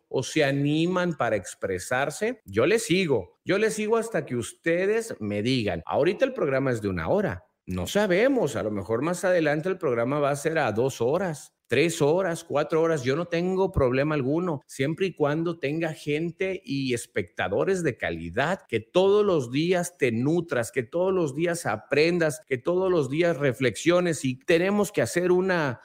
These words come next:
un, un ritual entre tú y yo cada vez que termines de ver este podcast. Agradécele a Dios, agradécele al Creador, agradécele a la vida,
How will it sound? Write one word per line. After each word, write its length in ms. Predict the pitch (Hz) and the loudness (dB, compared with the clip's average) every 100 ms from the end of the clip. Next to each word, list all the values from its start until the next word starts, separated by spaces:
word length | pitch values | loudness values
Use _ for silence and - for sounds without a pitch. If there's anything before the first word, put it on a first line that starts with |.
| - - | -16 -2
un, 280 | 156 170 175 | 0 0 2
un 180 | 196 214 | 0 2
ritual 640 | 202 151 - 165 180 202 | 0 0 2 4 4 0
entre 240 | 185 143 | 0 -2
tú 180 | 139 165 | 0 0
y 160 | 180 143 | 0 2
yo 240 | 170 170 | 2 2
cada 240 | 175 180 | 0 2
vez 160 | 180 180 | 0 0
que 100 | 180 | -2
termines 440 | 147 123 156 160 | -2 -2 0 0
de 80 | 127 | 0
ver 120 | 131 | -2
este 220 | 151 - 107 | -2 -4 -8
podcast. 760 | - 156 170 - 123 - - _ | -2 -4 -2 -8 -8 -8 -14 _
Agradécele 680 | - 131 139 147 165 180 156 | -4 -2 0 0 0 2 2
a 80 | 120 | 2
Dios, 460 | 117 143 160 156 123 | 2 2 2 0 -2
agradécele 500 | 113 123 147 165 147 | -2 -2 -2 -2 -2
al 160 | 120 | -2
Creador, 540 | 120 107 92 131 160 151 | -2 0 2 4 2 2
agradécele 600 | 123 107 131 - 160 131 | -2 -2 -2 -2 0 2
a 60 | |
la 160 | 101 87 | 2 0
vida, 500 | 104 165 160 147 | 0 0 2 0